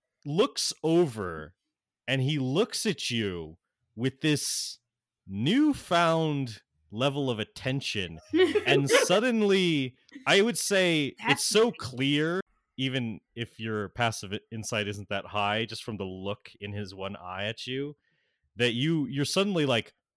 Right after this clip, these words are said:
Speaker 1: "Oh, like, this is the level of, like, intimidating, like, attention that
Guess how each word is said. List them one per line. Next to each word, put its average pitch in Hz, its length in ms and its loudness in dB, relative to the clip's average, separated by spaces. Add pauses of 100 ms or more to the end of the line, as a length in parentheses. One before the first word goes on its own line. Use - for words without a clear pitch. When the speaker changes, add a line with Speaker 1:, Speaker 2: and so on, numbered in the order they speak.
(460)
Speaker 1:
"Oh, 101 320 -4 (680)
like, 104 380 -4 (440)
this 143 260 0
is 185 220 -2
the 143 120 -2
level 117 460 0
of, 98 160 -4
like, 92 420 -6
intimidating, 101 1120 -4 (160)
like, 95 600 -10
attention 98 840 -6
that 87 160 -8